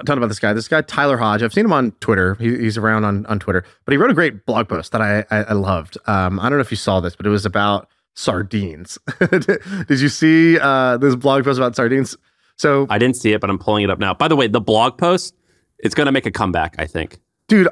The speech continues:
Speaker 1: I'm with you. I read this one post, and I was like, "I don't know who this Tyler guy is, but I like him." I was like, "I like him, and I respect him." Uh, one, one blog post could do that for you. It's very hard for that to happen in, like, you know, a single tweet or an Instagram p-,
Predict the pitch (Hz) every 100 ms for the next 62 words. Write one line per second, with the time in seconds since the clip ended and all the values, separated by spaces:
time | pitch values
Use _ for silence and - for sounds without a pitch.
0 | - 277 170 123 98 _ 160 226 339 151
1 | 151 185 147 151 202 - 151 147 135 123
2 | 113 _ _ _ _ _ _ _ _ _
3 | - 202 269 254 262 - 185 190 185 190
4 | 196 196 185 - - 277 156 127 - 80
5 | _ _ _ 185 170 156 143 202 202 220
6 | 214 269 254 - 214 - - - _ _
7 | _ 131 135 131 131 240 269 240 _ 127
8 | 190 262 170 170 170 175 - 143 135 139
9 | 135 - 160 185 208 - 120 123 170 311
10 | 240 - 147 143 139 - 135 123 120 120
11 | 120 123 123 110 98 _ _ _ 135 127
12 | 120 110 110 101 _ _ _ _ _ _
13 | _ 131 123 127 - 175 156 - 139 101
14 | - - 123 110 110 107 147 156 147 123
15 | 104 -